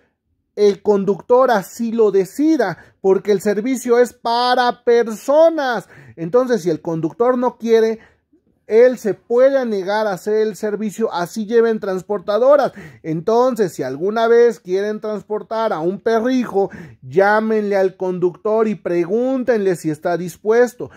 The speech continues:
con el riesgo de que probablemente no les conteste rápido y tengan que pagar una tarifa de cancelación, porque vuelvo a repetir, no se pueden llevar animales en los servicios de Uber,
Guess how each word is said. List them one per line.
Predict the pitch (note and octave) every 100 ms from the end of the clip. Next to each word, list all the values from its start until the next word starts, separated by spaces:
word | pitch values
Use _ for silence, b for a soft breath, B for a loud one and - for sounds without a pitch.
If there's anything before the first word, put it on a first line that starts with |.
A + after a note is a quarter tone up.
| B B
con | G3 A3+ C#4 C#4
el | B3
riesgo | G#3+ A#3+ B3 A#3 E3+ D3 D3+ _ _ _
de | D3+ E3 -
que | E3
probablemente | - D#3 E3 G#3+ A#3 A3+ A3+ G3+ E3
no | E3+ G#3+
les | A3 G#3
conteste | D#3+ D3+ E3+ E3 A3+
rápido | G#3+ A3+ A3 F#3 D#3+
y |
tengan | - G3+ A#3+ A#3+
que | A3 F3
pagar | E3+ D#3+ F#3+
una | G#3 G3
tarifa | D3 E3+ F3 F3+
de | F3+
cancelación, | F#3 F3+ F#3+ F#3+ F#3 A3+ C4 A#3+ G#3 B -
porque | F3 - F#3+
vuelvo | G3 A3 A#3 A#3+
a | A3+
repetir, | G3+ F3+ F#3+ F3+ A3+ A3+ G#3
no | G3+ A3 B3 B3+ B3+
se | A3+
pueden | F#3+ _ A3 A#3+ A#3+ A#3 G#3
llevar | E3+ F3 G#3+ A#3+
animales | A#3 G3+ F#3 F#3+ A#3+ B3+ A#3+ G3+
en | D#3+
los | D#3
servicios | D#3+ F3 C4+ A#3 B3 G#3+
de | G#3+
Uber, | C#4 E4+ D4+